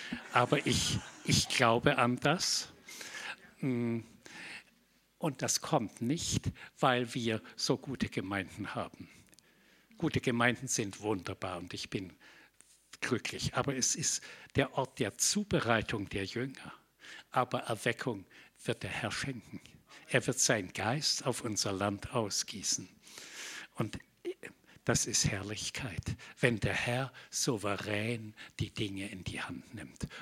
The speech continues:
wo es nicht mehr um uns geht, wo wir einfach ihm zujubeln. Ja? Und das wird kommen. Die Stadien werden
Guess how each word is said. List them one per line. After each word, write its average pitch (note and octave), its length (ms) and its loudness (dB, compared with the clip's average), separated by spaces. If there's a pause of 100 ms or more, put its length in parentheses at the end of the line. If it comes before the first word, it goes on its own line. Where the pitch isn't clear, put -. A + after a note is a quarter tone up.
wo B2+ 100 0
es - 180 0
nicht - 360 -4
mehr G2+ 160 -6
um F#2+ 160 -6
uns - 400 -2
geht, - 380 -8 (460)
wo B2 200 2
wir G#2 180 -2 (360)
einfach A2+ 560 0
ihm D#2+ 240 -12
zujubeln. G2+ 960 -6 (600)
Ja? A#2 320 -2 (300)
Und A2 160 -4
das - 240 2
wird - 260 -4
kommen. C3 460 0
Die - 80 -4
Stadien G#2+ 580 2 (300)
werden G#2 300 -2